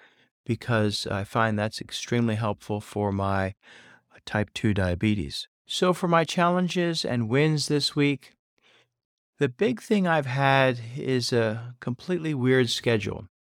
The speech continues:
First, being in a car for two days, uh, eating at restaurants, and then, uh,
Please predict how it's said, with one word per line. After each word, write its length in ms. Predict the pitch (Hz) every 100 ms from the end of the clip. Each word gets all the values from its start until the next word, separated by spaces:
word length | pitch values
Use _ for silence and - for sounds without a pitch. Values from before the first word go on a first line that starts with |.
| _ _ _ _ _ _ _ _ - -
First, 400 | 147 156 143 -
being 160 | 135
in 80 | 123
a 60 | 110
car 240 | 135 131
for 120 | 127
two 200 | - 131
days, 420 | 120 120 120 - - _ _ _ _ _ _ -
uh, 220 | 101 101 123
eating 280 | 127 123
at 120 | 117 -
restaurants, 800 | 123 - 127 120 120 - - - _ _ _ _ -
and 260 | 120 117
then, 380 | 120 131 131 127
uh, 420 | 113 113 110 110